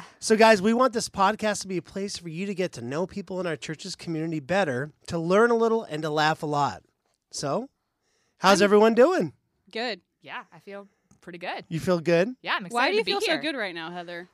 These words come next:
Speaker 2: What did you
Speaker 3: Well,
Speaker 2: just do?
Speaker 3: all right. I mean, I just came from the tennis court, which was, was pretty fun. I
Speaker 1: Yeah.
Speaker 3: just, you know, I'm not, I don't know, wouldn't say it's super put together right at this
Speaker 1: Yeah,
Speaker 3: moment.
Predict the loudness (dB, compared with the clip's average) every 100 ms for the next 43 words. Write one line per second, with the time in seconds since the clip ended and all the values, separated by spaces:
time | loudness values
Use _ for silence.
0 | _ -4 -2 -2 -4 -8 -12 -12 -10 -6
1 | -6 -6 -6 -10 -10 -8 -8 -10 -14 -14
2 | -12 -12 -12 -12 -12 -10 -6 -6 -6 -8
3 | -8 -10 -8 -10 -14 -20 _ -18 -16 -10
4 | -10 -6 -4 -4 -4 -6 -6 -6 -8 -16
5 | -20 _ _ -12 -8 -8 -10 -14 -12 -10
6 | -8 -10 -14 -20 -20 _ _ -20 _ _
7 | _ _ _ _ -14 -10 -8 -8 -12 _
8 | _ _ -10 -8 -6 -6 -6 -8 -10 -8
9 | -4 -6 -4 -4 -4 -8 -8 -6 -4 -6
10 | -8 -8 -10 -8 -10 -6 0 2 2 0
11 | -6